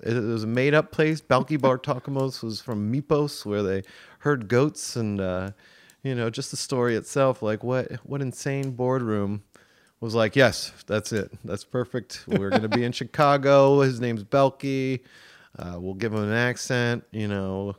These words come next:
Speaker 1: Gordon will be the uptight one. Balki will be the loose one, and we'll just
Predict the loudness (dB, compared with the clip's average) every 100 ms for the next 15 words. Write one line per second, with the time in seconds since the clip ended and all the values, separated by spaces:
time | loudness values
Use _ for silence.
0 | -14 -6 -4 -2 -4 -4 -2 0 0 0
1 | 0 -2 0 -2 -2 0 0 0 -2 -4
2 | -4 -2 0 0 -2 -4 -4 -2 -2 -2
3 | -4 -6 -8 -12